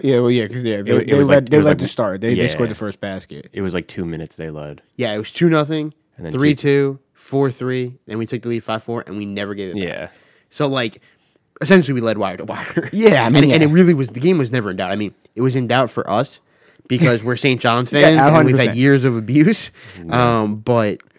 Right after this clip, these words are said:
Speaker 3: if for any outside watcher, this game was over w-, very early on in the second half.
Speaker 2: Another thing to note, which I also noted last game, is just the f-, uh, their three-point shooting percentage was sixteen this game.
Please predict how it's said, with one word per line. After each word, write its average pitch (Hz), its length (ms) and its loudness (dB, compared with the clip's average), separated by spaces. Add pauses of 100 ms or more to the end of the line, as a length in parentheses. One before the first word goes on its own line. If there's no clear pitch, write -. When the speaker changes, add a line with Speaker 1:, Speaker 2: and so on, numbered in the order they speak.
(140)
Speaker 3:
if 131 140 -2
for 143 120 4
any 143 280 2
outside 117 340 -2
watcher, 110 560 -6
this 113 300 -6
game 110 240 -4
was 104 140 -6
over 98 420 -4
w-, 95 280 -8 (300)
very 117 360 0
early 107 320 -2
on 98 200 -6
in 92 120 -10
the 90 60 -10
second 98 340 -10
half. 92 380 -8 (440)
Speaker 2:
Another 143 240 -2
thing 104 160 -4
to 92 80 -2
note, 87 160 -2
which 82 160 -8
I 87 80 -2
also 87 240 -8
noted 85 280 -10
last 82 300 -12
game, 78 460 -14
is 85 200 -10
just 90 200 -12 (320)
the 92 200 -4
f-, - 220 -14
uh, 85 180 -8
their 92 200 -4
three-point 107 500 -6
shooting 87 440 -8
percentage 82 420 -12
was 85 160 -12
sixteen 85 720 -12
this - 140 -16
game. 76 200 -16